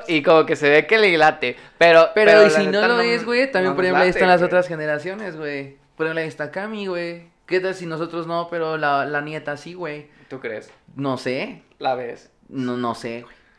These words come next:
Speaker 1: No sabes.
Speaker 2: No sé. Porque es eso, yo no le quiero inculcar. Hace poquito, fíjate, güey, y, eh, eh, viendo el
Speaker 1: Ok.
Speaker 2: pedo, es que fíjate que a mí me encantan esas pláticas de que donde dices, "Sí, pero no, güey", porque es como, es que sí,
Speaker 1: Sí,
Speaker 2: no,
Speaker 1: sí,
Speaker 2: güey, sí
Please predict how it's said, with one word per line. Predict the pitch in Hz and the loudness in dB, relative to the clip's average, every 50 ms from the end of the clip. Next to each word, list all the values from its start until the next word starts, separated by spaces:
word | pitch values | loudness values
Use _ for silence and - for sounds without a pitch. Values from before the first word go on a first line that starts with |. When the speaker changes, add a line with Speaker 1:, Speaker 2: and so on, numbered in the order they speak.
| _ _ _ _ _ _ | _ _ _ _ _ _
Speaker 1:
No | - 139 - - | -16 -16 -14 -10
sabes. | 143 131 120 117 120 131 127 131 | -6 -6 -6 -6 -8 -10 -14 -16
Speaker 2:
No | - 113 113 110 | -14 -12 -10 -10
sé. | 110 - 107 110 - - - _ _ _ _ _ _ _ _ | -10 -10 -12 -14 -16 -18 -20 _ _ _ _ _ _ _ _
Porque | - 135 131 123 - 143 143 139 139 139 139 143 | 0 0 0 0 0 -2 0 0 0 0 0 0
es | 135 139 143 | -2 0 -2
eso, | 151 190 - 185 160 | -2 -2 -2 -2 -4
yo | 139 139 139 | -4 -4 -6
no | 143 | -8
le | 147 147 143 | -8 -10 -10
quiero | - 151 143 139 | -8 -6 -6 -6
inculcar. | 147 147 135 131 139 135 131 135 - 143 139 139 135 | -6 -6 -8 -8 -8 -8 -8 -6 -4 -2 -2 0 0
Hace | 143 151 - - | 0 0 0 -2
poquito, | 180 - 170 143 160 160 - 190 170 | -2 -4 -6 -8 -8 -8 -6 -6 -4
fíjate, | 170 170 170 - - - 127 123 | -4 -4 -4 -4 -4 -6 -8 -6
güey, | 127 127 131 131 | -4 -4 -6 -4
y, | 156 | -4
eh, | 143 147 151 156 156 147 147 160 156 160 160 | -2 0 0 0 2 2 2 2 0 -2 -4
eh, | 165 156 | -4 -2
viendo | 156 165 196 202 247 | -2 0 0 2 0
el | 240 | 0
Speaker 1:
Ok. | - | 0
Speaker 2:
pedo, | - 196 196 | 0 2 2
es | 190 190 190 185 | 2 0 0 -2
que | - 277 | -4 -4
fíjate | 247 240 277 277 269 254 | 0 2 2 2 2 2
que | - 190 | 0 0
a | |
mí | 185 190 | 0 0
me | 202 220 | -2 -4
encantan | 208 175 185 180 180 185 | 0 0 0 0 0 -2
esas | 185 185 196 196 196 | -4 -4 -4 -4 -4
pláticas | - 175 170 170 175 - 175 180 180 185 | -4 -6 -6 -6 -6 -4 -2 -2 -2 -2
de | 170 151 | -4 -4
que | 151 | -4
donde | 147 147 147 156 | -4 -4 -4 -4
dices, | 160 165 165 151 135 135 - - - _ | -6 -4 -4 -4 -4 -6 -8 -18 -20 _
"Sí, | _ - - 196 226 226 | _ -8 -6 -6 -2 2
pero | 240 233 190 170 | 2 4 4 4
no, | 165 175 196 214 226 | 2 2 2 4 4
güey", | 214 175 151 | 4 2 2
porque | 156 156 143 151 156 156 | 0 -2 -2 -2 -2 0
es | 160 156 | -2 0
como, | - 226 220 202 170 151 - - - - - - | 2 2 4 4 4 2 0 -8 -18 -20 -12 -8
es | 143 147 147 | -8 -8 -6
que | - 202 | -6 -8
sí, | 185 - 226 220 233 | -6 -4 -4 -4 -2
Speaker 1:
Sí, | 220 208 | 0 2
Speaker 2:
no, | 220 226 - - 320 | 2 4 4 4 4
Speaker 1:
sí, | 226 | 6
Speaker 2:
güey, | 190 208 | 6 6
sí | 226 | 8